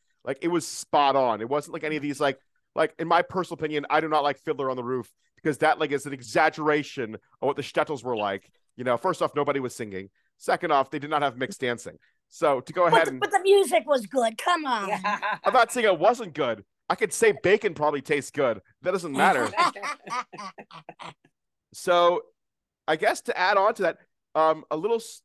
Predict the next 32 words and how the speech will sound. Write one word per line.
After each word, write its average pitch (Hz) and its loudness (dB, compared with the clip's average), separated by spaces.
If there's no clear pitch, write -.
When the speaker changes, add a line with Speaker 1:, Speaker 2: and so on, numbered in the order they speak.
Speaker 1:
little 214 -4
switcheroo, 202 -4
a 165 0
little 175 -2
pump 180 -6
the 175 -8
brakes. 156 -2
What 240 -2
nicknames 165 0
did - -20
you 151 -8
have 160 2
for 156 -6
each - -12
other 123 0
or 139 0
anything 170 -6
that 151 -4
you 143 -14
kinda 147 -2
had 165 0
growing 151 -4
up? 160 2
'Cause 175 -8
for 175 -14
me, 233 -12
growing 170 -2
up, 175 -2
people 190 -14
called 165 -4
me 147 -6
Saji. 139 -2